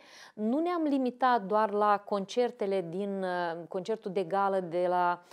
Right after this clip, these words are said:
Opera Națională sau concertul de, concertele de gală pe care le-am, uh, organizat, uh, chiar și peste hotare, acolo unde are, uh, unde există mulți compatrioți de-ai noștri, fie că e vorba de România, Ceoslovacia,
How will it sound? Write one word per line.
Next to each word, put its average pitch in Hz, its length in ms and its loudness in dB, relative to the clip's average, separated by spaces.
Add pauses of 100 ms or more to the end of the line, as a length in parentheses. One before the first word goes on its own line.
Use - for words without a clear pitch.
(200)
Opera 196 380 -2
Națională 175 720 -4
sau 165 220 -2
concertul 190 500 -6
de, 185 160 -2
concertele 196 520 -6
de 175 100 -2
gală 196 400 2 (360)
pe 196 80 -2
care 202 560 2
le-am, 190 360 -2
uh, 185 380 2 (420)
organizat, 202 920 0
uh, 196 140 2 (120)
chiar 196 200 4
și - 160 -4
peste 240 320 0
hotare, 175 460 0
acolo 175 260 -2
unde 175 280 -4
are, 165 380 0 (360)
uh, 160 380 -4
unde 180 340 -2 (220)
există 185 400 -4
mulți 196 240 -4
compatrioți 170 520 -2
de-ai 170 140 -4
noștri, 190 400 -6
fie 160 240 -8
că 170 100 -8
e 170 40 -4
vorba 156 260 -2
de 151 120 -6
România, 165 600 -4
Ceoslovacia, 160 960 -4